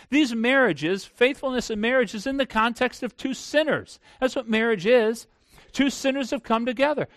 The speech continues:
You're going to fail each other. We're gonna step on each other's toes. We're gonna disappoint. We're gonna fail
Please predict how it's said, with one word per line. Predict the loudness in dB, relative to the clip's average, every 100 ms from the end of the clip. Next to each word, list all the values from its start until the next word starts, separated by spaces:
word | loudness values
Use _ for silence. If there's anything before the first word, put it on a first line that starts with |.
| -4
You're | -2
going | 2 0 0
to | -2
fail | 2 2 2
each | 0
other. | 0 2 0
We're | 0 -2
gonna | -2
step | -4 -2 -2
on | -2 -6
each | -6
other's | -6 -6 -6
toes. | 0 2 0 -2
We're | -4
gonna | -2 -2
disappoint. | -2 -6 -8 -2 0 0 0
We're | -2
gonna | -2 -4
fail | -2 2 4 2